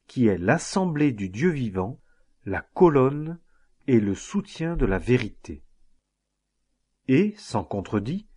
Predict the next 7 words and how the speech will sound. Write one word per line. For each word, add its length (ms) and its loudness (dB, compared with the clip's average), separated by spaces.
le 180 -2
mystère 640 2
de 80 -2
la 160 0
piété 480 -2
est 140 0
grand. 440 -6